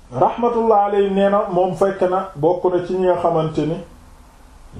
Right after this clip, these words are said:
ñoom ñoo fekke Badar. Waaqid ibn Abdillah al-Yarbu'i, kii nu tudd, euh,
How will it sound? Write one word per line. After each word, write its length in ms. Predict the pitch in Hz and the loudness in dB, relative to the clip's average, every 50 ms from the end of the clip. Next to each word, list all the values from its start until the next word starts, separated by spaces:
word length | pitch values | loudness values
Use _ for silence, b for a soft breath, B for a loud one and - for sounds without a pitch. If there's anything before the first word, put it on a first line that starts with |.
| 110 | -4
ñoom 440 | 127 143 156 165 170 180 185 190 190 - - - - | 0 0 2 2 2 2 0 -2 -6 -12 -16 -14 -10
ñoo 400 | 127 135 143 147 156 160 160 151 - - - - - | -6 -2 0 2 2 2 0 0 -4 -10 -14 -8 -4
fekke 500 | 160 156 156 156 - - 160 147 - - - - - - _ - - - - - | -2 -2 -2 -4 -4 -4 -4 -4 -6 -8 -14 -20 -20 -20 _ -20 -20 -20 -20 -18
Badar. 600 | 113 95 104 107 107 107 120 190 185 - - - - - - - - - - - - - - - - - - - - - - - - - - - - - - - - - - - - - - - - - - - - - - - - - - - - | -10 -6 -4 -2 0 2 2 2 2 0 -4 -8 -12 -18 -20 -20 -20 -20 -20 -20 -20 -20 -20 -20 -20 -20 -20 -20 -20 -20 -20 -20 -20 -20 -20 -20 -20 -20 -20 -20 -20 -20 -20 -20 -20 -20 -20 -20 -20 -20 -20 -20 -20 -20 -20 -20 -20 -20 -20 -16 -4
Waaqid 400 | - 139 175 208 208 - 240 208 | 0 2 2 2 0 -4 -6 -4
ibn 180 | 208 185 180 175 | -2 0 0 2
Abdillah 640 | 156 156 151 143 143 143 147 143 147 151 170 202 - - - - - - - - - - - - - - - - - - - - - - - - - - - - - - - - | 2 2 0 0 0 0 0 2 2 2 2 0 -2 -6 -12 -18 -20 -20 -20 -20 -20 -20 -20 -20 -20 -20 -20 -20 -20 -20 -20 -20 -20 -20 -20 -20 -20 -20 -20 -20 -20 -10 -4 -2
al-Yarbu'i, 1000 | 185 185 196 196 196 196 185 180 170 156 156 151 147 131 151 156 170 208 240 - - - - - - - - - - - - - - - - - - - - - - - - - - - | 0 0 2 2 2 2 2 2 0 0 2 2 2 2 0 0 0 -2 -4 -6 -10 -18 -18 -20 -20 -20 -20 -20 -20 -20 -18 -18 -18 -18 -18 -18 -18 -20 -20 -20 -20 -20 -20 -20 -12 -6
kii 280 | - 180 190 190 185 185 | -4 -2 0 0 0 0
nu 180 | 196 196 190 - | 0 0 0 -2
tudd, 140 | 175 139 123 | -2 -2 0
euh, 420 | 117 120 120 113 131 131 127 120 | 2 2 2 2 2 2 2 4